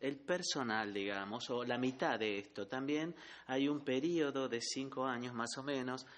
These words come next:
Hemos hablado, por ejemplo, bajar algunos de los honorarios de los registros anuales, pero todos esos temas fueron sunset.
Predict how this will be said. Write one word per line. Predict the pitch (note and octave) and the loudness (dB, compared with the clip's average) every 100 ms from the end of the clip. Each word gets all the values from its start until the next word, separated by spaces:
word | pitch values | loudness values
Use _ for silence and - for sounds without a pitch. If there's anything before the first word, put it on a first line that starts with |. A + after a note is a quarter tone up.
| - | -12
Hemos | D3+ D3+ D3 C#3 | -4 -2 0 0
hablado, | C3 C3 C#3 | 0 0 -2
por | C3 | -4
ejemplo, | - C#3+ C#3 | -4 -2 -2
bajar | C3+ C#3 - G#3 | -2 -4 -4 -2
algunos | D3 C3 C#3+ C#3 | -2 0 0 0
de | B2+ A#2 | 0 0
los | A#2+ A#2+ - - | -2 -4 -10 -6
honorarios | A#2+ A#2 B2 C#3+ D3 | 0 2 2 2 2
de | B2+ A#2+ | 2 2
los | A#2 | 2
registros | A#2 - - C#3 C#3 C3 B2+ - | -2 -2 0 0 0 -4 -2 -2
anuales, | F2+ G#2+ D3 C#3+ A#2 C3+ - | -4 -2 0 0 0 -2 -4
pero | G3+ | -4
todos | G#3+ C4+ C4 | -2 -4 -2
esos | G#3+ G3+ F3+ | -2 -2 -6
temas | - F3 F#3 - - - - | -4 -4 -6 -10 -16 -20 -8
fueron | D#3 D3 D3+ D3+ - - | -2 0 0 -4 -10 -14
sunset. | - G2+ G2+ G2+ - G2 | -8 -6 -6 -6 -4 -4